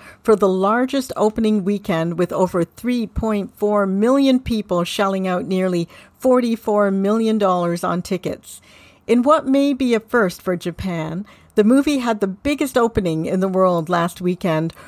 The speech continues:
more than all other countries combined, despite having debuted only domestically.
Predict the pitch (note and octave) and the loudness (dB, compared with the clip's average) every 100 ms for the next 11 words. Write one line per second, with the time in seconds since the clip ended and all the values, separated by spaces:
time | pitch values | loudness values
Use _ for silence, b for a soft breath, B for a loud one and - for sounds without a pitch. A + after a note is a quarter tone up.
0 | B G3 G#3+ A3+ G#3+ G#3 - F#3+ A3 A#3+ | B 2 4 4 2 0 0 0 0 0
1 | B3 G#3 G#3 G3+ F#3 F#3+ G#3 G3 - F#3 | 0 0 0 -4 -4 -4 -4 -6 -4 -4
2 | F3+ E3 F#3+ G3 F3+ F#3 - B B C4 | -2 0 0 0 -2 -4 -6 B B -2
3 | C4 - D#4 D#4 B3 A#3 G#3+ G#3 G#3 F#3 | -2 0 -2 -2 -2 0 2 2 2 2
4 | G3 G3+ G3+ G3+ F#3 - D#3+ F#3 G3+ E3 | 2 2 0 2 2 0 0 0 0 -2
5 | D3+ D#3 - F#3 F3+ F3 - F3 - D3+ | -4 -6 -6 -4 0 -2 -4 -10 -8 -8
6 | - | -8